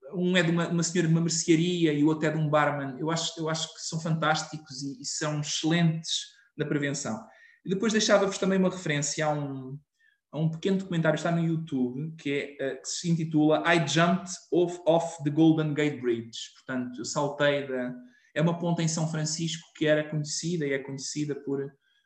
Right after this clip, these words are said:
onde decorreram muito. E há um indivíduo que saltou e sobreviveu, dos muito poucos em que isso aconteceu.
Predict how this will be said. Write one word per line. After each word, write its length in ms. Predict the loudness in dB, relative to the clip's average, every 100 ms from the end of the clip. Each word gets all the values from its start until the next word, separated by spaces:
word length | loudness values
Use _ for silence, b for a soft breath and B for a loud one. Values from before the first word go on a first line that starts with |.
| _
onde 160 | -12 -12
decorreram 340 | -12 -6 -6 -6
muito. 180 | -4
E 60 | 0
há 100 | 0
um 60 | 0
indivíduo 400 | -2 -4 -8 -8
que 160 | -6
saltou 480 | -2 -2 0 2 2
e 40 |
sobreviveu, 840 | 2 -2 -4 -2 0 -2 -2 -8 -18 -14
dos 120 | -4
muito 300 | 0 0 0
poucos 400 | 0 0 -4 -10
em 100 | -10
que 100 | -8
isso 120 | -10
aconteceu. 640 | -8 -10 -10 -8 -8 -10